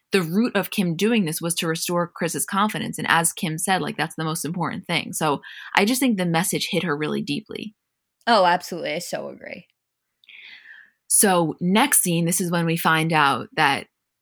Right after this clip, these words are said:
Speaker 1: Saint has covid. Kim's getting really sick. We end up finding out that she had covid. Her whole family had covid. They basically shut down production for two weeks because of her family's covid. But to watch her studying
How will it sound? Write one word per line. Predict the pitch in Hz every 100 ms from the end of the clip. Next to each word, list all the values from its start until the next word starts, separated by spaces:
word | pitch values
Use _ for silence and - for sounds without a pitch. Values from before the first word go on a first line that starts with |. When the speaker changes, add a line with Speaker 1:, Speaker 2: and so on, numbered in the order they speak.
| -
Speaker 1:
Saint | - 190 208
has | 202 165
covid. | - 160 151 147 139 143 - _ _ _
Kim's | - 214 208
getting | 170 160
really | 151 143
sick. | 160 156 143
We | 160
end | 165
up | 165
finding | 156 147 143
out | 143
that | -
she | - - 240
had | 180 160
covid. | 180 151 151 147 143 214 -
Her | - 180
whole | 180 170
family | 202 202 196
had | 170 -
covid. | 156 147
They | 151
basically | 160 160 160
shut | - 165
down | 165 151 147 156 - _ _ _ _
production | - 165 170 208 - 147 - -
for | - 147 143 -
two | - 160
weeks | 156 - -
because | 151 175 156
of | 151 190 - - -
her | 170
family's | 165 151 156 -
covid. | 190 160 -
But | - - - - - -
to | -
watch | 196 180 302 -
her | 190
studying | 185 - 160 143 156 156 165